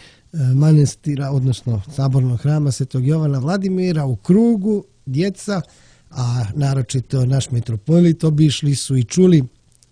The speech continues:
prezentaciju čitavog, e, života mitropolita Amfilohije onako kako ga vide naša djeca. E sad, ta izložba održana je, da kažemo, u saradnji pet škola vjeronauke, vjeronauka iz Budve, govorila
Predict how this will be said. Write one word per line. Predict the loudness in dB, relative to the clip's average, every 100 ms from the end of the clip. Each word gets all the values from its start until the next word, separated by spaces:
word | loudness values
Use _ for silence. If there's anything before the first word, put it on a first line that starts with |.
| -6
prezentaciju | 2 2 2 2 0 0 -4
čitavog, | -4 -4 -4 -4 -6 -12 -16 -8
e, | -6
života | -4 0 0 0
mitropolita | -4 -4 -2 -2 0 -2
Amfilohije | -2 -4 -2 0
onako | 0 0 -2
kako | -2 -2
ga | 0
vide | 0 2 0 -2 _ _ _ -10
naša | -6 -6 -6
djeca. | -6 -8 -12 -20 -20 -20 -10 -6
E |
sad, | 2 2 2 _ _ _
ta | -2 -2 -4 -10 -20 -14
izložba | 0 0 2 -2 -2 -2
održana | -2 -2 -2 -2 -2
je, | -2 -4
da | -6 -8
kažemo, | -4 -4 -2 -2 -4 -8 _ _
u | -6 -6 -6
saradnji | -10 -4 -2 -2 -2 -4
pet | 0 0 0
škola | -4 -4 -2
vjeronauke, | -2 -4 -4 -6 -6 -6 -6
vjeronauka | -4 -4 -4 -6 -4
iz | -4 -2
Budve, | 0 0 0 -2
govorila | -4 -4 -4 -6